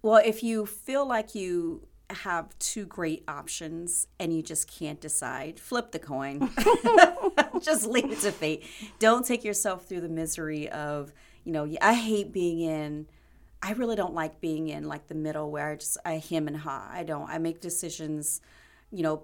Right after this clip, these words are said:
based on information, but I can make decisions pretty quickly 'cause I just hate being in, you know,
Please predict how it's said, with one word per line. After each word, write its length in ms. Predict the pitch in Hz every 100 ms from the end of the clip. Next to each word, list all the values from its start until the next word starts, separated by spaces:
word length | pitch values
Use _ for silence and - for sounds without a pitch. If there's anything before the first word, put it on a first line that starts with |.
| -
based 360 | 196 196 - 202
on 200 | 160 160
information, 760 | 156 165 156 170 175 170 147
but 100 | 151 165
I 60 |
can 200 | 170 196
make 220 | 185 175
decisions 460 | - 180 170 160 151
pretty 220 | - 151
quickly 360 | 147 160 - 220
'cause 120 | 220
I 60 | 180
just 220 | 175 170
hate 440 | - 180 165 151
being 360 | 165 156 151 151
in, 400 | 151 151 151 151
you 60 | 165
know, 220 | 156 165